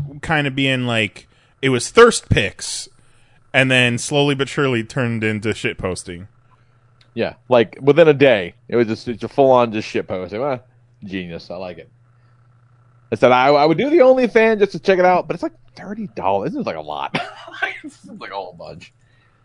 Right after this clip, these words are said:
Speaker 2: And it can't possibly be, I don't know. It may be exactly as weird as it needs to be.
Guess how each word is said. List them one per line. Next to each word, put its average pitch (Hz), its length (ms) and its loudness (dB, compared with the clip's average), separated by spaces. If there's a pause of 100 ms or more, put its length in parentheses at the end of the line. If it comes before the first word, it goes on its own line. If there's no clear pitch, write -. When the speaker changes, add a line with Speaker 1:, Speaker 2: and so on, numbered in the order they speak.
(920)
Speaker 2:
And 123 180 -4
it 127 80 0
can't 233 200 4
possibly 170 540 4
be, 117 180 2
I 110 120 -2 (140)
don't 92 80 -2
know. 82 260 -10
It 143 100 -6
may 180 120 4
be 147 140 4
exactly 101 480 2
as 87 120 -6
weird 87 280 -8
as 80 80 -14
it 80 80 -16
needs 85 220 -14
to 85 60 -10
be. 82 260 -6